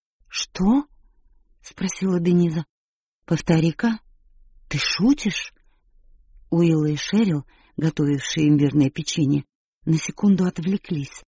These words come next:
что-то уловив в её голосе. Но услышать, что там говорят Денизе, они, конечно, не могли. "Кто ещё об этом знает?" "Ничего себе!" Дениза прикрыла макушку ладонью, точно кипой.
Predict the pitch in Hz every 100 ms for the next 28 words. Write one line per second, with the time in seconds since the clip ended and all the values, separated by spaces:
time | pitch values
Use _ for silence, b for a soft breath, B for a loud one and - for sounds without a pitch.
0 | _ _ _ - - 180 - - 202 196
1 | 202 190 160 135 - b b - 151 147
2 | 143 151 123 123 - - - _ _ _
3 | _ _ _ _ 180 185 190 175 208 208
4 | - 175 - - - 196 180 165 165 165
5 | 170 156 156 165 190 240 156 147 _ _
6 | _ - 180 180 180 175 - 180 175 170
7 | 175 143 131 127 _ _ _ _ _ _
8 | _ _ - 214 214 - 220 165 165 156
9 | 147 151 139 135 _ _ _ _ _ _
10 | _ _ 156 160 - 156 127 180 202 214
11 | 196 214 - _ _ _ _ _ _ _
12 | _ - - 160 165 160 147 165 151 151
13 | 143 143 143 - 147 - 156 165 170 202
14 | 202 165 - _ _ - 175 - 175 -
15 | 185 - 156 139